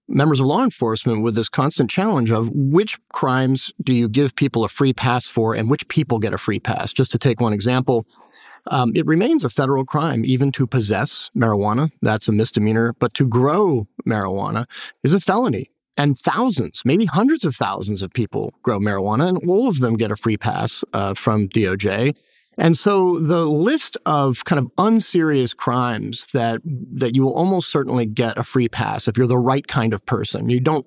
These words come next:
you know, you don't go out of your way to sort of rub, um, D O J's nose in the fact that you're criming. Um, it presents a real challenge because then you get a situation like this, and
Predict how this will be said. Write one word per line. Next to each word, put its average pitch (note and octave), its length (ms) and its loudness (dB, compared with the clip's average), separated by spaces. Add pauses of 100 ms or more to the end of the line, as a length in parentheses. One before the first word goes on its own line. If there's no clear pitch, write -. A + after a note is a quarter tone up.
you D3+ 160 0
know, C3 80 2
you A#2 140 2
don't D#3 140 2
go D#3+ 100 2
out C#3+ 100 2
of C3 40 2
your A#2+ 120 0
way B2 260 2
to A2+ 80 0
sort A2 200 -2
of G#2+ 180 -2
rub, B2+ 360 0 (500)
um, A2+ 640 -2 (460)
D C#3+ 140 2
O B2+ 80 2
J's A#2 300 2
nose A#2 380 2
in G#2+ 80 0
the G#2 100 -2
fact G#2 380 -2
that G#2+ 160 0
you're G#2+ 100 0
criming. A2 580 0 (500)
Um, A#2+ 480 2 (280)
it F3 120 0
presents B3 360 2
a B3+ 40 2
real D#3+ 140 4
challenge D#3+ 640 -2
because C#3+ 320 0
then E3 160 2
you G3 80 2
get D3+ 100 2
a C#3 60 2
situation C3+ 560 0
like A2+ 180 -4
this, A#3 320 2
and B2 160 0